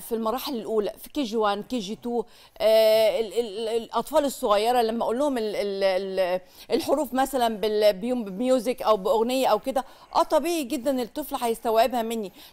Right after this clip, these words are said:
لكن مش أنا شاب ناضج وخلاص وصلت لمرحلة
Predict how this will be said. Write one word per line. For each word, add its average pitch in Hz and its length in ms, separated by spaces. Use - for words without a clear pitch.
لكن 240 240
مش 226 140
أنا 311 260
شاب 233 380
ناضج 233 400
وخلاص 202 840
وصلت 254 360
لمرحلة 233 560